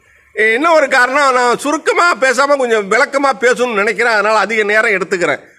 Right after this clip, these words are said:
அதுவும் ரொம்ப பேர் வந்து ஏத்துக்க மாட்டேங்கிறாங்க. அது எப்படி இருந்தாலும் வந்து இதை பத்தி பேசலாம்னு ரெண்டு மூ-, ஒரு, ஒரு, ஒரு பத்து நாளாவே நினைச்சேனா, ஆ, ஒரு ஆறு, ஆமா, அஞ்சு, ஆறு நாளா நினைச்சேன்.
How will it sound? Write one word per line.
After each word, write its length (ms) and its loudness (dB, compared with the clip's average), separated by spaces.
அதுவும் 300 0
ரொம்ப 180 2
பேர் 220 0
வந்து 240 0
ஏத்துக்க 280 -4
மாட்டேங்கிறாங்க. 600 -4
அது 220 -2
எப்படி 280 0
இருந்தாலும் 340 0
வந்து 220 0
இதை 140 0
பத்தி 220 -4
பேசலாம்னு 580 0
ரெண்டு 180 -2
மூ-, 120 0
ஒரு, 200 0
ஒரு, 180 2
ஒரு 160 0
பத்து 240 -2
நாளாவே 300 2
நினைச்சேனா, 580 0
ஆ, 200 2
ஒரு 140 0
ஆறு, 280 2
ஆமா, 240 2
அஞ்சு, 260 0
ஆறு 220 2
நாளா 220 2
நினைச்சேன். 480 0